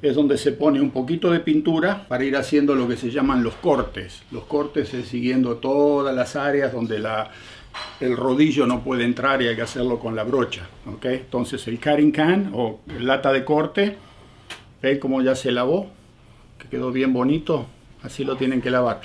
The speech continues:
Se lo puede lavar también con un poquito de detergente para platos. Y lo importante, que le saquen bien la pintura de acá,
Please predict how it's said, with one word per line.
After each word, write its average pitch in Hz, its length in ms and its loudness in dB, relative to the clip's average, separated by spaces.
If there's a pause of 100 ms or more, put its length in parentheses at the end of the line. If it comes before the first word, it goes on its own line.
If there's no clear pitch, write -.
(140)
Se - 140 -4
lo 127 120 2
puede 160 200 6
lavar 156 260 4
también 151 260 2
con 147 120 6
un 143 80 2
poquito 143 400 0
de 131 80 6
detergente 131 580 0
para 110 240 -2
platos. 190 540 0 (840)
Y 120 120 -4
lo 123 100 4
importante, 202 800 2 (1300)
que - 100 -4
le 120 100 -4
saquen 135 380 0
bien 143 160 4
la 131 140 0
pintura 131 400 0
de 123 80 2
acá, 113 380 -2